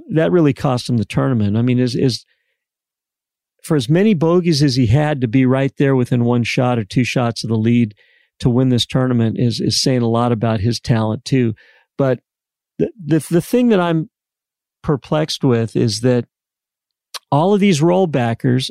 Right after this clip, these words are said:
are gonna, they're gonna start protesting again about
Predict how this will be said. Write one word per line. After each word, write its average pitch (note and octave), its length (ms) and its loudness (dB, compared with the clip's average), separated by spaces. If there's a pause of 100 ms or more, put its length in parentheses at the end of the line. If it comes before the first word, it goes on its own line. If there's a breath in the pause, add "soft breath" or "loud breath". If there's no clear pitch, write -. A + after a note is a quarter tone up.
are C3+ 140 2
gonna, B2+ 360 2 (1500)
they're C#3+ 120 2
gonna D#3 120 2
start E3 340 -2
protesting D3 680 -2
again A#2 400 0
about A#2+ 440 -2